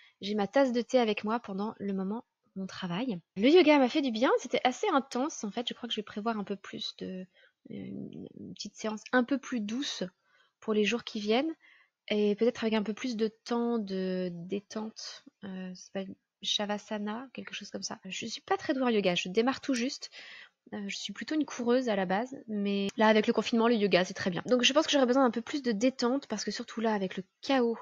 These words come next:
de ce matin, ça m'aurait aidé à me libérer l'esprit pour être plus tranquille, pour démarrer là, cette matinée plus tranquillement. Et du coup, là en prenant le temps en plus d'enregistrer ça, il va bientôt être neuf heures et demie et donc, euh,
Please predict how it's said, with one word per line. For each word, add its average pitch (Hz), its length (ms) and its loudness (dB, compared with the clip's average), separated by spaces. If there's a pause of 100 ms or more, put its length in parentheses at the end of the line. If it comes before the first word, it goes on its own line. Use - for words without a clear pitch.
(100)
de 214 140 -8
ce - 220 -8
matin, 208 500 -4
ça - 260 -6
m'aurait 214 400 2
aidé 240 480 4
à 185 400 0
me 185 140 -4
libérer 226 260 0
l'esprit 226 500 -4 (200)
pour 202 220 -6
être 196 200 -6
plus 214 220 -10
tranquille, - 760 -6
pour 180 160 -8
démarrer 190 400 -4
là, 185 120 -8
cette 196 160 -14
matinée 190 260 -8
plus - 140 -14
tranquillement. 185 320 -10 (420)
Et - 80 4
du 233 140 2
coup, 285 420 6
là 240 260 8
en 220 80 0
prenant 226 260 0
le 220 60 0
temps 233 140 -6
en 220 40 -4
plus 226 160 -14
d'enregistrer 208 500 -4
ça, 226 240 -2 (480)
il 208 80 -2
va 220 80 6
bientôt 233 220 4
être 285 180 0
neuf 226 120 2
heures 247 120 2
et 233 80 2
demie 208 240 0 (160)
et 190 160 2
donc, 202 520 -4 (160)
euh, 185 220 -6